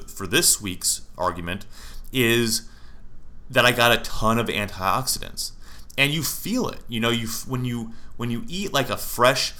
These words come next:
um, cup of berries or watermelon or mango, you feel, like, energized. I don't know if it's just psychosomatic. I don't know if it's placebo effect, but you feel this fresh rush through you. Um,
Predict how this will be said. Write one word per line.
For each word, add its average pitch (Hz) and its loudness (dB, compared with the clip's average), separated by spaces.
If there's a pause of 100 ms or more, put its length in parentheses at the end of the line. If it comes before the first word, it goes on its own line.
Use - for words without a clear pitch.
(280)
um, 90 0 (800)
cup 107 -2
of 101 -6
berries 117 4 (140)
or 104 4 (300)
watermelon 120 4 (100)
or 95 0
mango, 117 -2 (360)
you 120 -2
feel, 190 -2
like, 104 2
energized. 107 0
I 131 6
don't 156 4
know 139 6
if 135 0
it's - 0
just - -2
psychosomatic. 113 2
I 101 2
don't 101 2
know 101 2
if 95 -4
it's 82 -6
placebo - -2
effect, 151 0 (300)
but 123 -2
you 113 0
feel 160 -2
this 107 4
fresh - 2
rush 127 4
through 180 -2
you. - -4 (880)
Um, 104 2